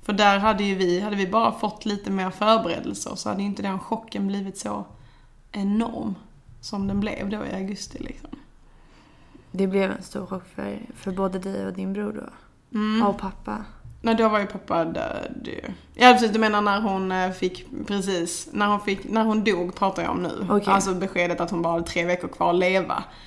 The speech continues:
Speaker 2: Och hur länge hade hon haft diagnosen då?
Speaker 1: Fyra år.
Speaker 2: Och hur såg de fyra åren ut?
Speaker 1: Mm, de var ju bra. Alltså, förut, det var, alltså, sista året hon hade jättemycket komplikationer.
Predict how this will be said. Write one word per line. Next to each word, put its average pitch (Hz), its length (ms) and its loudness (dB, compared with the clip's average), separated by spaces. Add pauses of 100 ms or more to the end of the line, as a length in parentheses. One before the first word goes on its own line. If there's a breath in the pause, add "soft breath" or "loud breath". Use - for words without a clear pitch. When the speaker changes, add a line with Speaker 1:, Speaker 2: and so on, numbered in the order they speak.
Speaker 2:
Och 196 120 6
hur 196 100 6
länge 190 240 2
hade 180 160 0
hon 175 140 -2
haft 175 280 -6
diagnosen - 580 -6
då? 104 80 -4
Speaker 1:
Fyra 170 360 0
år. - 120 -6 (420 loud breath)
Speaker 2:
Och 196 100 0
hur 196 160 6
såg 190 200 -4
de 202 220 0
fyra - 320 -6
åren - 320 -8 (100)
ut? - 260 -18 (180)
Speaker 1:
Mm, 349 220 0
de - 280 -2
var - 80 -4
ju 277 420 0
bra. 220 560 0 (280 loud breath)
Alltså, 247 460 4
förut, 240 480 -2
det 233 140 2
var, 233 160 2 (240)
alltså, 226 200 -4
sista 220 480 -2
året 185 280 0
hon 202 100 -2
hade 185 180 0
jättemycket 175 720 -4
komplikationer. - 960 -6